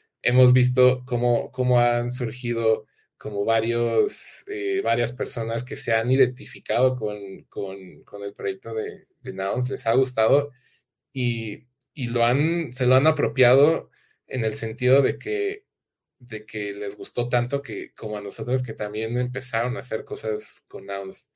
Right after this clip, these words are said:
desde, desde su, desde su punto de vista. Entonces, a, a grandes rasgos, esa fue la,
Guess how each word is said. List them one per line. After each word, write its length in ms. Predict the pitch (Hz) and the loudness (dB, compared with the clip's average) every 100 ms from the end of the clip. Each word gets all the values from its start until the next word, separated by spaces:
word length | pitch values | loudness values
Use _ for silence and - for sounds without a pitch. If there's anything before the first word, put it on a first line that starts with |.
| _ _ _ | _ _ _
desde, 920 | 104 98 95 95 92 92 90 90 87 | -6 -6 -6 -8 -6 -6 -6 -8 -10
desde 340 | _ 98 98 95 | _ -12 -12 -12
su, 480 | - 92 92 95 - _ _ - | -12 -8 -6 -6 -10 _ _ -20
desde 220 | - 95 | -16 -16
su 140 | - | -14
punto 260 | 104 98 104 | -12 -8 -4
de 100 | 98 | -4
vista. 240 | 92 - | -6 -12
Entonces, 480 | 95 98 98 110 107 - _ _ _ _ - | -14 -12 -6 -6 -6 -10 _ _ _ _ -4
a, 180 | 120 117 | -2 2
a 180 | 120 | 4
grandes 340 | 120 131 139 127 | 6 6 4 4
rasgos, 460 | 123 123 135 123 | 4 6 4 2
esa 220 | 113 - 110 | -6 -10 -6
fue 180 | 110 | -2
la, 360 | 101 104 98 | 0 0 -2